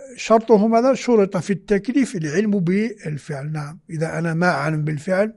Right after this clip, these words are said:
كيف؟ يعني أنا يجب أن تصلني، تصلني، يصلني البيان، أفعل كذا. نعم. حتى تأخذ هذه الجائزة. أقول: لما ذكر وجوب اللطف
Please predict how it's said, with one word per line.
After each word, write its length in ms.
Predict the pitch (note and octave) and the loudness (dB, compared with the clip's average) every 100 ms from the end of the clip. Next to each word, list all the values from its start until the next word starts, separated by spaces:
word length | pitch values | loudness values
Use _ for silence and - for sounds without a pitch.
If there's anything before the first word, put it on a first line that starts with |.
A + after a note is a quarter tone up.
| - | -8
كيف؟ 340 | E3 D3 - | -4 -4 -8
يعني 360 | D3+ C#3+ D#3 D#3 | -12 -8 -6 -4
أنا 240 | F#3 G3+ - _ _ - | -6 -6 -12 _ _ -6
يجب 280 | F3+ F3+ B3+ | -4 -4 -6
أن 520 | F3+ F3+ F#3+ G3+ G#3 _ _ _ _ _ - | -10 -6 -6 -8 -12 _ _ _ _ _ -12
تصلني، 680 | E3 - G#3 E3+ E3 E3+ F#3 | -10 -8 -8 -6 -6 -6 -8
تصلني، 680 | E3+ D#3 F#3 F3+ D#3+ E3+ F3 | -10 -12 -10 -10 -8 -8 -8
يصلني 420 | D#3 G3 G3+ G#3+ | -8 -4 -4 -2
البيان، 540 | F3+ G#3 A#3+ G#3 F#3+ _ - | -2 0 0 -2 -4 _ -10
أفعل 340 | G3+ F3+ E3 E3 | -8 -4 -4 -2
كذا. 440 | F3 D3+ E3 - _ _ _ _ _ _ _ _ - | -2 -2 -4 -10 _ _ _ _ _ _ _ _ -10
نعم. 380 | D#3 C#3+ D#3+ - _ | -6 -6 -8 -16 _
حتى 340 | - F3+ - F#3+ | -8 -8 -6 -2
تأخذ 420 | G#3+ G3+ G3 E3+ | 2 2 0 -2
هذه 640 | E3 D#3+ D#3+ F3+ G3+ G#3 G#3 | -2 -2 -2 0 0 0 -4
الجائزة. 720 | F#3 C#3+ D#3 D3+ C#3+ E3+ G#3 _ _ _ - - - - _ - | -6 -4 -4 -6 -8 -6 -8 _ _ _ -20 -20 -20 -20 _ -4
أقول: 340 | G3 G3 B3+ | -2 4 6
لما 240 | B3+ A#3+ A#3+ | 6 4 4
ذكر 560 | C#4+ - A3 G3 D#3+ - | 4 6 6 6 2 -4
وجوب 840 | A3+ F3+ G3 G3+ D3 F3 B3+ C4+ A#3+ | -8 -4 0 0 0 2 4 4 4
اللطف 880 | B3 A#3+ A#3+ F#3 - - - _ | 4 4 6 6 4 -18 -20 _